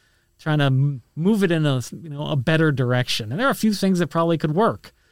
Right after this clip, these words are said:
Um, but they are, like everything else, they end up in, you know, big fights politically. And so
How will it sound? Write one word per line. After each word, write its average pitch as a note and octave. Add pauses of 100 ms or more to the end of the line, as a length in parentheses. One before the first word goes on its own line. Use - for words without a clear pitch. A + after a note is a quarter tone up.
(340)
Um, C#3
but G#3
they D4+
are, F#3+
like F3
everything F3+
else, E3+
they B2+
end C3+
up B2+
in, B2+
you B2+
know, A2 (100)
big C3
fights B2
politically. A#2
And G2
so A2+